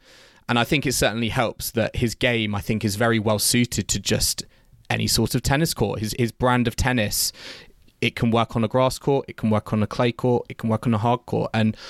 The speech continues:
I'm, I'm really happy for him because he's now won a tournament on all different, uh, court surfaces, shows how, you know, how versatile he is. And I think it's just rewards him being in the top ten for the first time.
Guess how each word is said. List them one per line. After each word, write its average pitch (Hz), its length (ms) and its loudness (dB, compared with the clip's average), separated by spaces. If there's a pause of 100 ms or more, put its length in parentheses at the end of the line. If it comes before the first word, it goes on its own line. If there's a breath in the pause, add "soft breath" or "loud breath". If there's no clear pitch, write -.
(240 loud breath)
I'm, 120 200 2
I'm 120 180 2
really 139 200 4
happy 135 340 -2
for 107 260 0
him 104 140 0
because 110 640 -2
he's 110 180 -2
now 135 180 2
won 120 340 0
a 110 60 -2
tournament 107 520 0
on 110 180 2
all 117 400 2 (640 loud breath)
different, 120 500 -2
uh, 120 60 0
court - 260 -2
surfaces, 127 640 -2 (140)
shows 120 320 0
how, 110 280 0 (280)
you 110 160 2
know, 107 60 2
how 117 160 0
versatile 110 640 0
he 110 200 2
is. 110 340 0
And 113 340 2 (420 loud breath)
I - 80 -4
think 135 180 0
it's - 140 0
just - 280 0
rewards 135 480 2
him 117 320 2 (260)
being 123 180 4
in 123 80 4
the 120 80 2
top - 200 -4
ten 156 180 0
for - 100 -8
the 135 60 -4
first - 260 -2
time. - 220 -4